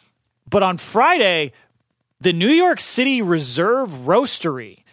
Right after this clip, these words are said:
voted to unionize forty-six to thirty-six, which gave the Starbucks Workers United movement their single biggest organizing win of the campaign so far and got them one of only three of these, you know, flagship Reserve Roastery stores that are in the entire country.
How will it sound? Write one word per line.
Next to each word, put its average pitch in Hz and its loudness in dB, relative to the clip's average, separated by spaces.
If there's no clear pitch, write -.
voted 170 -2
to 170 -2
unionize 165 -2
forty-six 240 0
to 190 -4
thirty-six, 190 -2
which 151 -4
gave 160 -2
the 143 -8
Starbucks 240 0
Workers 190 -4
United 165 -4
movement 147 -10
their 143 -4
single 269 0
biggest 196 -2
organizing 165 -4
win 147 -6
of 220 0
the 220 -4
campaign 165 -6
so 139 -4
far 156 -2
and 233 -2
got 208 0
them 175 -4
one 180 -2
of 165 -8
only 190 -2
three 269 -2
of 202 -2
these, 180 -2
you 175 -2
know, 147 -4
flagship 185 -2
Reserve 160 -2
Roastery 160 0
stores 139 -4
that 151 -4
are 151 -2
in 156 -4
the 151 -6
entire 165 -2
country. 123 -6